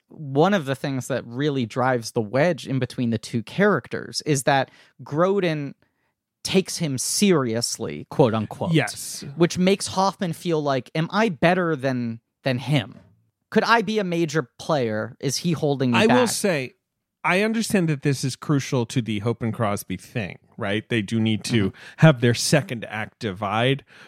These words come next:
Speaker 2: but because the first act is so good at selling me on them,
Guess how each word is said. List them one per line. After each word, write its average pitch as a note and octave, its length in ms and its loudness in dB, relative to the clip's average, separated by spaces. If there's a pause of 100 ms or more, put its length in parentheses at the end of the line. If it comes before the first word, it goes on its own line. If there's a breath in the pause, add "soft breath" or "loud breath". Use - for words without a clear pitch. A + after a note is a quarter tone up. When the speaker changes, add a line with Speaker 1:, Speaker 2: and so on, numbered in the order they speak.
(120)
Speaker 2:
but D#3 180 4
because F#3 460 0
the G3+ 100 -2
first D#3 340 -4
act C3 240 -4
is A#2+ 140 -6
so A#2+ 180 -2
good G#2 180 -4
at G#2 120 -10
selling A#2+ 360 -4
me C3+ 140 0
on C#3 200 0
them, D#3 260 2